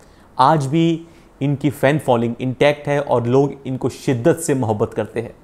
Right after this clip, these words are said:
So I wish all the best to सिद्धार्थ शुक्ला। मैं आशा करता हूं कि आप अपने करियर में आगे भी ऐसे ही काम करते रहें, बहुत सारी ऊंचाइयां हासिल करें और उम्मीद करता हूं कि आपको हम बड़े पर्दे पे भी देखेंगे।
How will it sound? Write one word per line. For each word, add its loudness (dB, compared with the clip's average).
So -6
I 4
wish 4
all 4
the -2
best -2
to -2
सिद्धार्थ -2
शुक्ला। 0
मैं -4
आशा 0
करता 2
हूं -2
कि -6
आप 4
अपने -10
करियर -2
में -6
आगे 0
भी -6
ऐसे -2
ही 0
काम -2
करते 0
रहें, -2
बहुत -2
सारी 0
ऊंचाइयां 0
हासिल -4
करें 0
और -10
उम्मीद -2
करता 0
हूं 0
कि -6
आपको 2
हम -6
बड़े 2
पर्दे -2
पे -6
भी -4
देखेंगे। -8